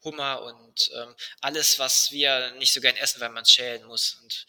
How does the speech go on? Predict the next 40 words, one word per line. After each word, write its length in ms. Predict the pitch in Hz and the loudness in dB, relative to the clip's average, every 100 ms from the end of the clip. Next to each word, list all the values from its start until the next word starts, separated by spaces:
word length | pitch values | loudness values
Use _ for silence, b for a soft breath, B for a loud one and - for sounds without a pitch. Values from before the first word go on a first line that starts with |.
| B B | B B
und 60 | 135 | 0
ich 120 | 151 | 2
muss 120 | 143 | 2
auch 80 | 135 | 2
<laughs> 240 | - 190 | 6 6
sagen, 60 | 151 | 6
das 140 | 131 | 2
ist 160 | 143 - | 4 0
für 100 | 139 | 0
mich 240 | 143 131 | -2 -2
nicht 180 | 131 123 | -2 -4
so 120 | 117 | -4
einfach. 380 | 113 117 120 - B B B | -10 -8 -8 -8 B B B
Man 160 | 135 131 123 _ 127 | -12 -12 -20 _ _
bemüht 300 | 127 139 180 | -10 -6 -4
sich 200 | 147 131 | 2 0
richtig, 340 | 151 - 135 - | 2 0 0 -2
tut 200 | 160 - | -2 0
sich 160 | - | 2
die 140 | - 113 | 2 -2
Hände 200 | 156 131 | -4 -2
halb 180 | 135 - | -2 2
aufschneiden, 600 | 160 - - 139 139 139 - | 0 2 2 6 4 2 -6
wenn 100 | 113 | -4
man's 260 | 113 - - | -4 -4 -6
so 120 | 107 | -4
schlecht 300 | - 120 - | -4 -2 -4
kann 140 | 117 110 | -6 -12
wie 120 | 113 | -6
ich, 460 | 135 - - - - | -4 -4 -8 -12 -10
und 100 | - | -4
hat 140 | 143 | -2
nachher 280 | 131 135 131 | 0 0 -2
so 80 | 127 | -4
ein 60 | 127 | -4
kleines 340 | 120 135 139 | -2 0 2
Stückchen, 400 | - 143 - 127 | 2 4 4 4
ähm, 300 | - - 123 123 120 _ - 120 _ _ _ _ _ B B B B B B B _ _ | -14 -14 -14 -14 -20 _ -20 -20 _ _ _ _ _ B B B B B B B _ _
leckeres 420 | 131 135 131 123 | -2 -2 -2 -6
Essen, 320 | - 127 131 | -6 -2 -2